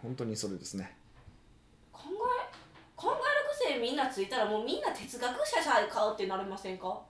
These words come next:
Speaker 1: まあ、で、うん、そこまで考えるとは思わないですけど、でもそれに近しいところまでは考えてほしいなと思うことはよく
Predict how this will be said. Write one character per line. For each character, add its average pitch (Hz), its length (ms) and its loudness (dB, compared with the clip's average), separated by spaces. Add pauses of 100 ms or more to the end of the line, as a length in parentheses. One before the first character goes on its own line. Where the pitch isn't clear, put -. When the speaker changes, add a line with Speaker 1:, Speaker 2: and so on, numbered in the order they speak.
Speaker 1:
ま 107 240 0
あ、 92 40 -4
で、 95 100 -4 (100)
う 95 40 -6
ん、 78 440 -10
そ 107 140 -6
こ 151 80 2
ま 208 100 4
で 135 80 4
考 135 80 0 (160)
え 131 60 8
る 110 80 4
と 90 80 -2
は 92 60 0
思 101 120 0
わ 104 80 0
な 95 60 -2
い - 40 -4
で 85 40 -6
す - 80 -6
け 107 60 -4
ど、 113 40 -4
で 123 40 0
も 110 80 -2
そ 147 100 2
れ 151 80 4
に 147 60 2
近 160 180 2
し 135 140 4
い - 20 2
と 107 80 -4
こ 101 80 -2
ろ 101 60 -2
ま 92 120 -2
で 80 60 -8
は 80 60 -10
考 120 200 -2
え 113 40 2
て 120 60 -4
ほ 117 60 -2
し 113 100 -4
い 92 40 -4
な - 80 -8
と 98 100 -6
思 104 140 -4
う 101 40 -8
こ 101 80 -6
と 82 100 -6
は 73 160 -8 (680)
よ 110 100 -2
く - 60 -8